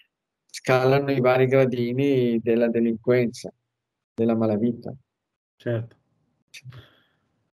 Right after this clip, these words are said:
Speaker 2: Va bene. Piero, ci vediamo venerdì?
Speaker 1: Poi vediamo, ci vediamo venerdì, l'ultimo appello, questo un po' per il ringraziamento, il ringraziamento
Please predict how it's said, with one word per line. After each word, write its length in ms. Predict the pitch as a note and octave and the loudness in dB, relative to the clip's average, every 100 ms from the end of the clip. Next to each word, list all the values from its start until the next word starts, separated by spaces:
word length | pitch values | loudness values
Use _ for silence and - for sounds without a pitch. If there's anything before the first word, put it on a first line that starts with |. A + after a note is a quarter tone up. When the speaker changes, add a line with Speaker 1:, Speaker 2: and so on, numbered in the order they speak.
| - | 4
Speaker 2:
Va 120 | D3+ | 6
bene. 440 | C#3 B2+ A#2 A#2 A#2 _ _ _ _ _ _ _ _ | 6 2 0 -4 -8 _ _ _ _ _ _ _ _
Piero, 380 | - F3 D3 A#2+ | 6 8 8 2
ci 120 | E3 | 4
vediamo 300 | D#3+ F#3 G3 | 8 8 8
venerdì? 580 | F#3 F#3 E3+ D#3 D#3 E3 C3 B2+ _ _ _ _ _ | 6 4 4 4 2 -4 -4 -4 _ _ _ _ _
Speaker 1:
Poi 180 | - C#3 | 4 6
vediamo, 720 | D#3 F3 E3+ F3+ G3+ A3 G3 E3 | 6 6 6 6 8 8 8 6
ci 140 | D3 | 4
vediamo 400 | C#3+ C#3+ D3+ D3+ | 4 6 6 6
venerdì, 680 | D3+ D#3 E3+ E3+ F3 F#3 F3+ | 4 6 4 4 6 6 6
l'ultimo 500 | D#3 D3+ D3+ C#3 C#3+ | 4 4 2 0 2
appello, 1000 | D3+ - D3+ D3+ D3+ D#3+ E3+ E3 C#3+ C3+ _ _ _ | 2 6 6 8 6 6 6 6 4 0 _ _ _
questo 760 | - C#3 C#3 C3 B2+ A#2+ A2+ A2+ | 0 2 2 0 2 2 2 -2
un 240 | A2 G#2+ - | -4 -10 -4
po' 220 | C3+ B2 | -2 -2
per 140 | C3 | -4
il 80 | B2+ | -4
ringraziamento, 1200 | C#3+ C#3+ D#3 D#3 D#3 D3+ E3 E3+ E3 F#3 F#3+ F#3+ - _ _ | -4 2 2 2 0 2 4 2 4 6 6 4 -6 _ _
il 160 | C#3 D3 | -2 0
ringraziamento 1700 | D3 D3 D3+ C#3+ D#3 D3+ D#3 D3 C3 C#3 C3 B2+ B2 A#2+ A#2 A#2 A#2 | 0 0 -2 0 0 2 0 0 6 8 8 8 6 4 2 -2 -4